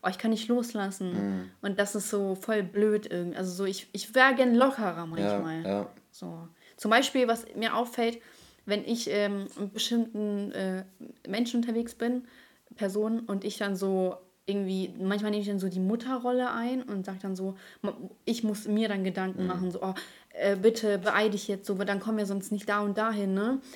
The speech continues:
Speaker 1: Und wenn ich bei meiner Mutter bin, dann automatisch bin ich die Gelassene und sie ist auf einmal die gestresst,
Speaker 2: Mhm.
Speaker 1: so, sie achtet auf einmal und dann verstehe ich immer nicht, warum sie so gestresst ist.
Speaker 2: Mhm.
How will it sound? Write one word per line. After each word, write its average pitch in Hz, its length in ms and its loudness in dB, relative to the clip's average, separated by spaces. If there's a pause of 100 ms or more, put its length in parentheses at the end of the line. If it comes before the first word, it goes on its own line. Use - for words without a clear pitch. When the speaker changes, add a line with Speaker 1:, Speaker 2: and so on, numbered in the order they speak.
(200)
Speaker 1:
Und 196 120 0
wenn 208 100 4
ich 226 140 -2
bei 202 80 2
meiner 208 240 2
Mutter 269 300 4
bin, 208 200 2
dann 208 240 -2
automatisch 208 500 0
bin 196 120 -2
ich 240 140 -2
die 208 120 -4
Gelassene 185 400 -2
und 185 160 -4
sie 226 160 2
ist 226 140 2
auf 180 100 -4
einmal 185 260 -2
die 175 140 -6
gestresst, 190 500 -4
Speaker 2:
Mhm. 170 160 -2
Speaker 1:
so, 180 300 -2
sie 226 240 2
achtet 185 300 0
auf 180 100 -4
einmal 185 280 -2 (360)
und 214 100 -4
dann 185 100 2
verstehe 208 320 -2
ich 226 80 0
immer 202 140 0
nicht, 196 160 -4
warum 196 200 -2
sie 196 100 -4
so 196 120 -4
gestresst 208 500 -4
ist. 202 200 0
Speaker 2:
Mhm. 175 60 -10